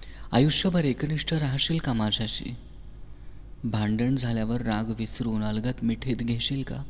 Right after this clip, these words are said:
विनाकारण माझी वायफळ बडबड कधी ऐकशील का? कितीही वाईट काळ आला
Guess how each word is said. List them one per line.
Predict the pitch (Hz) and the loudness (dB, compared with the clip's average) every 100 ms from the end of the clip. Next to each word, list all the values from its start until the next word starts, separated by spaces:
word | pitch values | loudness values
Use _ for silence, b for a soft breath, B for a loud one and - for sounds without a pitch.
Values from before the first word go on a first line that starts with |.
| - - - - B B B B B | -12 -14 -14 -14 B B B B B
विनाकारण | 120 135 151 151 151 156 | 4 6 4 4 2 2
माझी | 151 131 147 | 2 0 0
वायफळ | 139 117 113 - 147 | 2 2 0 -2 -2
बडबड | 147 123 131 139 135 | -2 -2 0 0 0
कधी | 117 131 120 127 | 0 0 2 2
ऐकशील | 127 113 - 151 | 2 0 -2 -2
का? | - 123 131 - - - B B B B B B | -2 -4 -6 -10 -14 -14 B B B B B B
कितीही | - 113 123 127 | 0 4 2 2
वाईट | 117 117 117 | 2 2 0
काळ | 123 113 | 0 0
आला | 107 107 98 | 0 0 -2